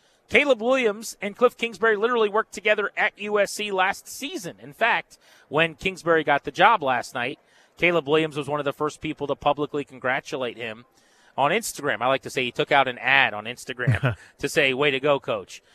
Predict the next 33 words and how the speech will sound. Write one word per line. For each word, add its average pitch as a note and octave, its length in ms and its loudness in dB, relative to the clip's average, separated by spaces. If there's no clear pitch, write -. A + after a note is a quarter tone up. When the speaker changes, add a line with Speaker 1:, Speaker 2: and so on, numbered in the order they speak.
Speaker 1:
And C#3+ 120 0
everyone D#3 400 2
took - 180 -2
that C3 260 -2
to B2+ 80 -10
mean B2+ 260 -6
that A#2+ 100 -4
obviously A#2 380 -2
he A#2 60 -10
wants A#2+ 220 -8
to A#2+ 80 -10
play A#2+ 240 -4
in A2+ 100 -12
Washington A2+ 640 -8
and A2+ 120 -12
that - 100 -16
the - 60 -20
Commanders A2+ 520 -12
are A#2+ 80 -4
gonna A#2+ 200 -6
trade C3 280 -2
up. F3 220 2
But D#3+ 140 4
it, D#3+ 100 -4
it E3+ 220 -6
certainly E3+ 440 -4
keeps - 320 -10
that G3+ 180 6
option D3+ 360 2
open A#2 280 -6
for A2+ 240 -8
you G2 200 -10
and A2+ 140 -10